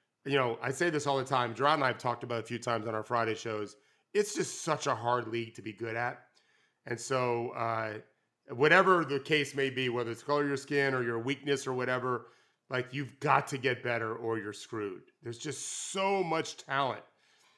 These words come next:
And, uh, and we're more skilled than ever. It's really, it's scary to think about what, and we'll talk about the N C A A tournament. Mark Williams is seven one with a seven,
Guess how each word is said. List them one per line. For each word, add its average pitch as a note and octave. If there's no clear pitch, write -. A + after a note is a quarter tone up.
And, B2+
uh, B2+
and C3
we're B2+
more C#3+
skilled C#3
than A#2
ever. A#2
It's G#2+
really, C3+
it's B2+
scary D#3+
to B2+
think C#3
about G#2
what, A#2
and B2+
we'll C3+
talk C#3
about B2+
the C3+
N C3
C B2+
A -
A A#2
tournament. B2
Mark D3+
Williams C#3
is A#2
seven D3+
one D3
with C3
a A#2
seven, D3